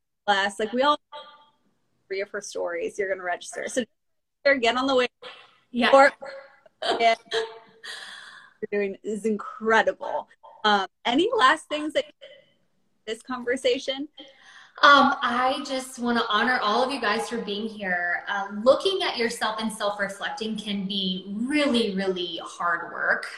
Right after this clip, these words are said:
Speaker 2: um, especially if you've learned to survive by trying to forget your whole life. I wanna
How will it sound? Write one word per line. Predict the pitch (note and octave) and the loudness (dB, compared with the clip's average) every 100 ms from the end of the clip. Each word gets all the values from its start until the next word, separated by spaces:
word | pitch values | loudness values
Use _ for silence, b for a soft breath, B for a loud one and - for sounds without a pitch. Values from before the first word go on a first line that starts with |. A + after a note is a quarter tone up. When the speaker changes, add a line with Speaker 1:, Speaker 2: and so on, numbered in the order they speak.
| - | -2
Speaker 2:
um, | G3 G3 | 0 0
especially | G3+ - C#4 C#4 C4+ | -2 2 2 4 4
if | G#3 | 2
you've | A3 G3 F#3 | 2 -2 -2
learned | F#3 F#3+ G3+ | -2 -2 -2
to | A3 | -6
survive | - F#3 F3 D#3 D#3+ G3+ | -6 -4 0 2 4 2
by | F#3+ | 0
trying | F#3 F#3 F3+ | -2 -4 -6
to | F#3 | -8
forget | F#3+ F#3+ - - F#3 G#3 - | -12 -12 -12 -8 -4 -4 -6
your | F#3+ | -14
whole | - F#3 | -8 -2
life. | E3 G3+ | 0 0
I | G#3 | -2
wanna | G#3 A3 | 0 -2